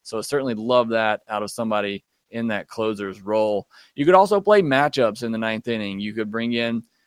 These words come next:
you know, if you know you have a bunch of lefties coming up in the eighth inning, then you bring in Minter and save Iglesias for the ninth, or vice versa. If you have a bunch of lefties or a bunch of righties coming up in the eighth inning, then maybe you pitch Iglesias and save Minter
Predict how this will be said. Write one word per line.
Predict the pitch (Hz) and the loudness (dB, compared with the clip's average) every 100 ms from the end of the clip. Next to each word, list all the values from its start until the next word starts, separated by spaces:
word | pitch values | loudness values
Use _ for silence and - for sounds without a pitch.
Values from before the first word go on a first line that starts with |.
| _ | _
you | - 110 | -8 -2
know, | 113 | -2
if | 110 | 0
you | 123 | 0
know | 127 | 2
you | 135 | 2
have | 127 | 2
a | 123 | 0
bunch | 123 | -2
of | 117 | 0
lefties | 123 131 131 - | 2 0 -4 -2
coming | 131 131 | 0 0
up | 123 | 0
in | 120 | -2
the | 117 | 0
eighth | 135 151 | -2 0
inning, | 139 139 139 | -2 0 -2
then | 120 | -2
you | 113 | -2
bring | 110 117 | -4 -4
in | 117 117 | -2 -2
Minter | 120 135 147 147 | -2 -4 -2 -2
and | 127 117 | -2 -4
save | - 120 117 | -2 -2 -2
Iglesias | 113 117 113 123 110 | -2 -2 -2 -6 -8
for | - | -4
the | 117 | -2
ninth, | 120 151 120 101 | 0 0 -2 -4
or | 107 107 | -4 0
vice | 104 107 - | 0 -2 -2
versa. | - 139 - 104 | -2 -2 -2 -6
If | 98 101 | -8 -6
you | 104 | -6
have | 104 | -6
a | |
bunch | 107 107 | -8 -10
of | 104 | -4
lefties | 107 107 110 101 - _ _ _ _ | -4 -4 -12 -14 -18 _ _ _ _
or | 101 | -8
a | 101 | -2
bunch | 113 110 | -2 0
of | |
righties | 104 113 120 110 | 2 2 2 -4
coming | 120 120 | -2 -2
up | 117 | -2
in | 113 | -2
the | 113 | -2
eighth | 135 143 | -2 -2
inning, | 143 143 | -2 -2
then | 120 | -2
maybe | 120 | -2
you | 117 | -2
pitch | 123 117 | -4 -8
Iglesias | 110 120 139 - 160 156 | -4 0 0 0 -4 -4
and | 117 120 | -8 -6
save | 123 120 | -2 -2
Minter | 117 120 117 113 | -4 -6 -4 -6